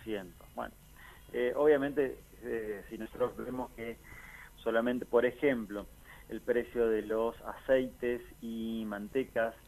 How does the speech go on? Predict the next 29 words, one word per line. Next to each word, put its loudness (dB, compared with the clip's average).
en -2
la -2
Argentina -6
creció -6
en -4
el -6
último -6
año -4
más -4
del -4
ochenta -4
por -8
ciento, -2
evidentemente -6
estamos -6
a-, -4
viendo -2
de -12
que -6
la -2
dinámica 0
de 2
precios -2
de 2
la 0
Argentina -6
escapa 0
o -4
va, -2